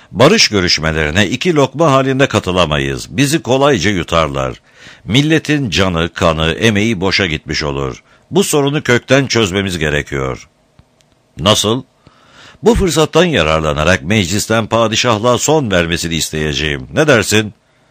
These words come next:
Bu beklenmedik bir çözümdü. İsmet Paşa şaşırdı. "Bunu başarabilir miyiz?" "Evet, çünkü egemenliğin millete ait olduğunu iki yıl önce bu meclis kabul etmişti.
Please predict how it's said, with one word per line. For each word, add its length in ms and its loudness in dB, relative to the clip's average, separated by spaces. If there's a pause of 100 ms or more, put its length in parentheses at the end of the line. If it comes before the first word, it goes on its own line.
(500)
Bu 140 2
beklenmedik 640 -2
bir 140 -4
çözümdü. 480 -6
İsmet 360 -4
Paşa 240 -2
şaşırdı. 600 -6 (360)
"Bunu 260 -4
başarabilir 600 0
miyiz?" 420 -4 (960)
"Evet, 360 2 (120)
çünkü 280 0
egemenliğin 640 2
millete 420 0
ait 300 2
olduğunu 380 -2
iki 200 -6
yıl 160 0
önce 320 0
bu 100 0
meclis 340 -2
kabul 260 0
etmişti. 600 -2